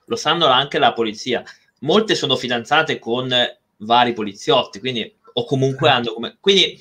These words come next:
Speaker 1: eh, perché ci si scandalizza così tanto? Cioè, adesso sembra quasi una cosa per dire: "Oh mio Dio".
Speaker 2: Perché,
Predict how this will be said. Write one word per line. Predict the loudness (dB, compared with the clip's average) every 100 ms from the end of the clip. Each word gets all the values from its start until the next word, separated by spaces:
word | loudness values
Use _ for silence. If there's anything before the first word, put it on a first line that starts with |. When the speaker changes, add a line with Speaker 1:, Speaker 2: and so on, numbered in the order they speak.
| -20 -20 -20 _
Speaker 1:
eh, | -10 -10 -10 -14 -4
perché | -2 0 -2
ci | -2
si | -6
scandalizza | -4 0 0 0 -2 -6
così | -8 -10 -4
tanto? | -4 -4 -6 -14 -18 _ _
Cioè, | -2 2
adesso | 2 -2 -6 -6
sembra | 0 2 4 2
quasi | 4 2 2
una | -2 -2
cosa | 0 2 2 -4
per | -4
dire: | -2 0
"Oh |
mio | 0 0 -2
Dio". | -4 -4 -6 -4
Speaker 2:
Perché, | -4 0 4 4 2